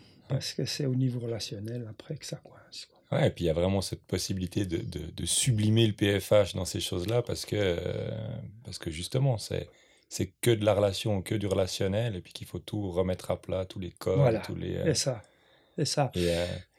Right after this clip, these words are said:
Speaker 2: et s'il y a des conseils à donner justement à ces collectifs qui veulent essayer de faire, euh, de faire différemment, c'est,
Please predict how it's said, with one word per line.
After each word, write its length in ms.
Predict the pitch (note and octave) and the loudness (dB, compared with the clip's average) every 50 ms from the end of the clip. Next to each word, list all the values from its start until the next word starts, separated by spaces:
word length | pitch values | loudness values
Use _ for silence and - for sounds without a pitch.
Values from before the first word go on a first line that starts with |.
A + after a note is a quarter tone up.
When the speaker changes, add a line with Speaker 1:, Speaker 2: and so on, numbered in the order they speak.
| - - - - | -20 -20 -4 0
Speaker 2:
et 60 | F#2 | 4
s'il 120 | - - | 6 8
y 20 | C#3 | 8
a 40 | A2 | 8
des 100 | G2 F#2+ | 6 6
conseils 440 | - B2+ B2 A#2+ - C3+ B2 A2+ | 6 6 6 8 8 8 10 10
à 60 | G2+ F2+ | 10 8
donner 260 | G2 G#2 G#2 G#2 G2+ | 8 6 8 6 4
justement 400 | F2 F2 E2+ - G2+ G2 G2 F#2+ | 4 0 0 0 2 4 4 2
à 60 | F2+ | 2
ces 140 | - G2+ F#2+ | 2 0 2
collectifs 500 | - A2 G#2 G2+ - - - G#2+ F#2+ - | 2 2 2 2 -2 -2 -4 -4 -4 -4
qui 120 | - - | -6 -4
veulent 100 | F2+ F2+ | -4 -2
essayer 500 | F2+ - G#2 G#2 G#2 F#2 - - G2 F2+ | -2 -2 -2 -4 -2 -4 -2 -2 -2 -2
de 40 | - | -2
faire, 220 | - - G2 F2+ | -2 -2 0 0
euh, 180 | F2 F2+ G2 G#2 | 2 2 2 0
de 140 | F#2 F2+ - | 0 -4 -8
faire 220 | - - F#2+ F2+ | -4 -2 -2 0
différemment, 640 | F2 E2 - - - F#2 F2 F2+ F2 E2+ F2 F2 F2 | 0 -2 -2 -2 0 2 2 2 2 0 -2 -4 -6
c'est, 240 | - - F#2 F2+ | -6 -6 -6 -6